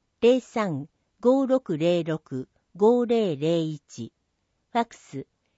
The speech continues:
零三五六零六五零零六。東京都助産師会江東地区分会ホームページの二次元コードがあります。子どもの電話、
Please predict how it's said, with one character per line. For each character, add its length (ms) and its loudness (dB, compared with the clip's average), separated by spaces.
零 220 4
三 460 -6
五 280 2
六 280 -2
零 300 0
六 440 -10
五 300 4
零 320 0
零 280 -2
六。 440 -10
東 220 2
京 180 0
都 140 -4
助 160 -4
産 260 0
師 180 -10
会 300 -6
江 260 -2
東 200 0
地 120 -18
区 140 -4
分 240 -2
会 460 -6
ホ 200 0
ー 40 2
ム 160 2
ペ 220 2
ー 40 -6
ジ 140 -4
の 100 0
二 160 -2
次 120 -6
元 200 -2
コ 200 -4
ー 40 -2
ド 140 -6
が 140 -6
あ 60 -6
り 140 -6
ま 160 -6
す。 260 -20
子 140 2
ど 140 4
も 160 4
の 140 2
電 280 2
話、 260 -2